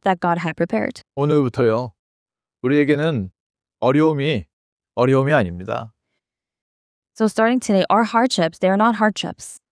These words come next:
Speaker 2: 하나님께서 우리의 삶을 새로운 시간표로, 새로운 시간표로 새롭게 세워가시는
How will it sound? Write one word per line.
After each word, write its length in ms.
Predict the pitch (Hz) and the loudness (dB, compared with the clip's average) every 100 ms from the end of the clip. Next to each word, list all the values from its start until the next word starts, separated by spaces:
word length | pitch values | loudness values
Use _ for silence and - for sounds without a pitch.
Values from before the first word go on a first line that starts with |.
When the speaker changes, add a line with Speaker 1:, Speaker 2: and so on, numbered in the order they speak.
| _ | _
Speaker 2:
하나님께서 760 | - 175 175 165 156 151 135 147 | -2 0 2 0 0 0 2 2
우리의 380 | 120 127 127 123 | 2 4 2 2
삶을 600 | 139 127 127 127 117 107 _ _ _ _ | 0 0 0 -2 -2 -6 _ _ _ _
새로운 420 | - 196 185 180 | -2 0 2 0
시간표로, 640 | - 160 147 127 147 135 | -2 0 0 0 0 0
새로운 360 | 127 175 170 165 | 2 2 2 2
시간표로 580 | 147 151 135 - 135 127 - _ | 0 -4 -4 -4 -4 -4 -10 _
새롭게 600 | - - 226 196 - 170 | -4 0 0 0 0 0
세워가시는 640 | - 170 160 147 - 131 | 2 0 2 2 0 -6